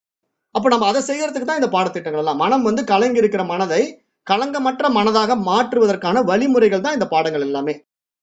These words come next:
இப்ப நம்ம படிக்கிற அத்தனை பாடங்களும் இந்த மனதை தூய்மைப்படுத்துவதற்கே தான். அது ரெண்டு வகையில செய்யுது இந்த வேதம். ஒண்ணு வந்து கர்ம காண்டத்திலே செயல்கள் வழியாகவும் செய்ய வைக்குது மன தூய்மையா, ஞான காண்டத்திலே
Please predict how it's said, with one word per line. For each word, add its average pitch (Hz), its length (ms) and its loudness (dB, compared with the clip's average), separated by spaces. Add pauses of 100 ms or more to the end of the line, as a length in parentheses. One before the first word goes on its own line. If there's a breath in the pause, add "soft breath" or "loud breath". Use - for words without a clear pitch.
(120)
இப்ப - 180 -6
நம்ம 160 140 -2
படிக்கிற 247 280 2
அத்தனை - 400 -2
பாடங்களும் 185 600 0 (380)
இந்த 175 140 -2
மனதை 285 400 0
தூய்மைப்படுத்துவதற்கே 175 920 -2
தான். 127 160 -10 (680)
அது 190 160 2
ரெண்டு 269 220 -2
வகையில 320 260 -2
செய்யுது 202 300 2
இந்த 175 100 -2
வேதம். 160 320 0 (640)
ஒண்ணு 240 220 4
வந்து 262 140 2
கர்ம 247 280 2
காண்டத்திலே 233 520 2 (500)
செயல்கள் 320 460 0
வழியாகவும் 262 440 2
செய்ய 220 180 2
வைக்குது 170 300 -2
மன 185 220 -2
தூய்மையா, 139 400 -4 (1000)
ஞான 247 320 2
காண்டத்திலே 247 480 4